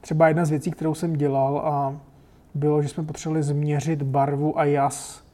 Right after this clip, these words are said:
jak se jako mění ambientní osvětlení v průběhu dne, jo. Takže já jsem prostě měl, eh, prostě měřák a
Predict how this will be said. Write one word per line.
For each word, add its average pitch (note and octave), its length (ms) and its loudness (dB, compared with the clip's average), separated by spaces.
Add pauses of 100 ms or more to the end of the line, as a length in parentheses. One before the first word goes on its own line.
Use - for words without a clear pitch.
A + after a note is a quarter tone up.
(500)
jak C#3 160 -6
se D#3+ 200 -4
jako D3+ 340 0
mění D3 640 0
ambientní D3 500 0
osvětlení D3+ 500 -4
v D#3 60 -10
průběhu D3 440 -2
dne, C3 380 -4 (280)
jo. B2 220 -10 (1120)
Takže D3 240 0
já D3+ 140 2
jsem D#3 220 0
prostě C#3+ 340 -4
měl, C#3+ 460 0 (320)
eh, A#2 40 -12 (1400)
prostě - 280 -6
měřák D#3+ 640 0 (680)
a C3+ 400 0